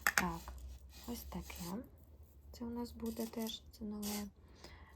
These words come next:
Потім ось така силяночка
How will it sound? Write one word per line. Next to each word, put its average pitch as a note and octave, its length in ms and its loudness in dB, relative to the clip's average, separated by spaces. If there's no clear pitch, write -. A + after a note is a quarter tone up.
Потім G3+ 600 6
ось G3+ 280 0
така F#3+ 380 2
силяночка F#3 840 4